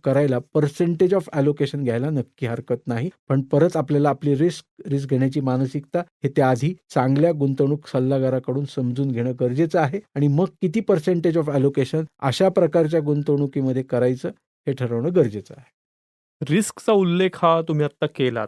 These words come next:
Speaker 2: म्हणजे मागच्या एपिसोडमध्येही मी, अ, मॅन्युफॅक्चरिंग इंडस्ट्रीवर जो आपण केला, त्यात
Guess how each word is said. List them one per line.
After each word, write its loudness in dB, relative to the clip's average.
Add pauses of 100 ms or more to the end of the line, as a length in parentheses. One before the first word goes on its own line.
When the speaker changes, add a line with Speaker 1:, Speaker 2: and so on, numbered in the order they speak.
Speaker 2:
म्हणजे -6
मागच्या -2
एपिसोडमध्येही -2
मी, -4
अ, -2 (180)
मॅन्युफॅक्चरिंग -2
इंडस्ट्रीवर -2
जो 0
आपण 2
केला, 0
त्यात -2